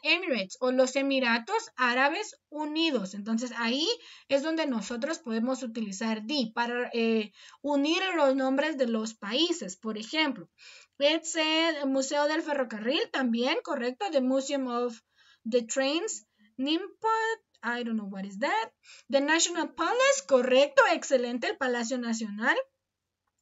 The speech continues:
The Water Volcano, correcto, el volcán de agua. The Lake, the Atitlan Lake, entonces, de la, el lago de Atitlán, correcto. That's correct too. So, with the rivers,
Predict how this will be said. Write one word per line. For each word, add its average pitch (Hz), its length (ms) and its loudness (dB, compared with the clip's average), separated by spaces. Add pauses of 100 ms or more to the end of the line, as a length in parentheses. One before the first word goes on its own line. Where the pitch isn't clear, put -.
The 214 220 2
Water 277 420 4
Volcano, 269 720 0
correcto, 247 520 4
el 269 100 4
volcán 214 380 -2
de 196 140 -8
agua. 254 340 0 (460)
The 285 200 6
Lake, 285 400 2
the 254 180 2
Atitlan 285 640 4
Lake, 277 340 4
entonces, 269 500 -4
de 262 100 2
la, 226 200 0
el 240 120 0
lago 240 220 4
de 254 120 8
Atitlán, 226 560 -2
correcto. 233 480 -6 (260)
That's 226 300 0
correct 294 380 -6
too. 359 260 -4 (300)
So, 302 400 0
with 302 300 -2
the 294 220 2
rivers, 320 680 2